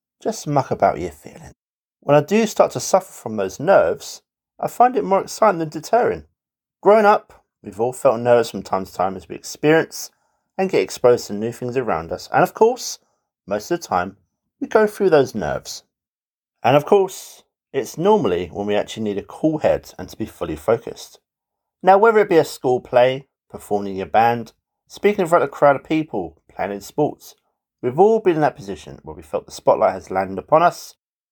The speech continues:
and well, most of the time it feels like a very unwanted spotlight at that, feeling that we're being watched and judged can be distracting, to say the least, and it causes a lot of discomfort as other people just sit there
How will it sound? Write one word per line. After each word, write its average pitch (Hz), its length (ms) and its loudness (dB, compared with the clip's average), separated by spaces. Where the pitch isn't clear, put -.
and 180 240 4
well, 160 300 4
most 147 240 -2
of 208 80 0
the - 60 -14
time 120 220 0
it - 120 -16
feels 120 280 -2
like 113 160 -8
a 104 80 -4
very 185 400 0
unwanted 151 540 -2
spotlight 107 420 2
at - 180 0
that, - 400 0
feeling 226 300 2
that 196 120 0
we're 156 80 2
being 131 340 2
watched - 460 -4
and 147 200 -2
judged - 280 -2
can 82 180 -14
be 90 120 -8
distracting, - 540 -8
to - 100 -16
say 131 220 4
the 117 100 2
least, 147 360 0
and 170 120 -6
it - 80 -10
causes 160 400 0
a 139 40 6
lot 151 260 4
of 160 40 -4
discomfort - 840 -6
as 135 180 -8
other 208 160 2
people 135 300 0
just - 240 -6
sit - 240 -2
there 95 300 0